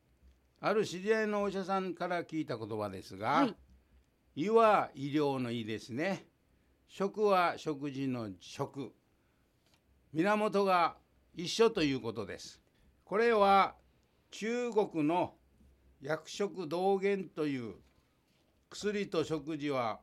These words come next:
Speaker 1: 同じ源という思想から着想を得て、日本で造語された言葉だそうです。
Speaker 2: はい。
Speaker 1: 後で中国へ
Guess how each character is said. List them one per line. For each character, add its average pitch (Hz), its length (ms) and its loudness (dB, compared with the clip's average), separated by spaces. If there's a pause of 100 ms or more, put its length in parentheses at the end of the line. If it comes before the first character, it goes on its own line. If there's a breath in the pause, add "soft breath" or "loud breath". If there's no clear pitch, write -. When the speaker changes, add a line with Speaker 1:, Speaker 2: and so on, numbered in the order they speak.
(160)
Speaker 1:
同 180 140 0
じ 214 160 -2
源 202 640 -2
と 185 160 -8
い 185 140 -6
う 190 140 -2
思 170 100 -4
想 185 520 -4
か 170 140 -4
ら 202 300 2 (260 soft breath)
着 - 280 -4
想 170 420 -2
を 156 100 4
得 147 100 0
て、 185 300 0 (600)
日 165 100 2
本 220 300 2
で 220 380 0 (360)
造 170 380 0
語 170 140 0
さ 147 160 0
れ 147 80 0
た 139 120 -4
言 131 280 -2
葉 135 120 -2
だ 127 140 -4
そ 127 200 -6
う - 20 -6
で 107 120 -8
す。 - 240 -18
Speaker 2:
は 247 300 2
い。 202 160 -2 (840 soft breath)
Speaker 1:
後 165 280 0
で 190 320 2 (720)
中 185 260 0
国 156 340 -2
へ 165 280 0